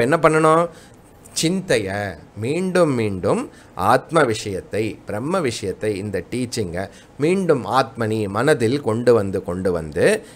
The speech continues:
இந்த விஷயத்திலேயே உழண்டு கொண்டு இருப்பாயாக. அப்படி பண்ணினோமே ஆனால் எல்லா வாசனையும், எந்த அகங்காரம் நமக்கு வந்து, என்ன,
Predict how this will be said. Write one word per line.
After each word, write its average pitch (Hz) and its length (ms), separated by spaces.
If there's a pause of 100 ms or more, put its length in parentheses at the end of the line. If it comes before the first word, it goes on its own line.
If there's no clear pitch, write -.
(100)
இந்த 123 260
விஷயத்திலேயே 101 1080
உழண்டு 139 640
கொண்டு 110 380
இருப்பாயாக. 95 720 (2250)
அப்படி 139 360
பண்ணினோமே 110 640
ஆனால் 147 380
எல்லா 123 440
வாசனையும், 120 640 (240)
எந்த 139 300
அகங்காரம் 139 640
நமக்கு 131 320
வந்து, 131 380 (1600)
என்ன, 127 320